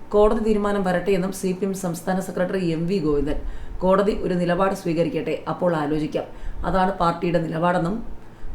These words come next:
ഗോവിന്ദൻ പറഞ്ഞു. ആരെങ്കിലും പ്രഖ്യാപിച്ചതുകൊണ്ട് കാര്യമില്ല, കോടതിയല്ലേ ഇക്കാര്യം കൈകാര്യം ചെയ്യേണ്ടതെന്നും എം വി ഗോവിന്ദൻ കൂട്ടിച്ചേർത്തു. താരസംഘടനയായ അമ്മയിൽ അംഗത്വം വാഗ്ദാനം ചെയ്ത്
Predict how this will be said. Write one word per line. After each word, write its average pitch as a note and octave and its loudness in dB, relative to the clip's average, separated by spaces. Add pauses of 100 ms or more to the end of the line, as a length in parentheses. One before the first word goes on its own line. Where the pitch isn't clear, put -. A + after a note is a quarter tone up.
ഗോവിന്ദൻ F#3+ 4 (100)
പറഞ്ഞു. D3+ -2 (220)
ആരെങ്കിലും F3+ 2
പ്രഖ്യാപിച്ചതുകൊണ്ട് F3+ 0
കാര്യമില്ല, D#3 2 (500)
കോടതിയല്ലേ A3+ 6 (140)
ഇക്കാര്യം G3 4
കൈകാര്യം F#3 2
ചെയ്യേണ്ടതെന്നും F3+ 0 (180)
എം F3 0
വി F#3 0
ഗോവിന്ദൻ E3+ 0 (100)
കൂട്ടിച്ചേർത്തു. D#3 -4 (500)
താരസംഘടനയായ A3+ 2 (260)
അമ്മയിൽ G3+ 2 (200)
അംഗത്വം G3+ 0
വാഗ്ദാനം F3 0
ചെയ്ത് E3 -2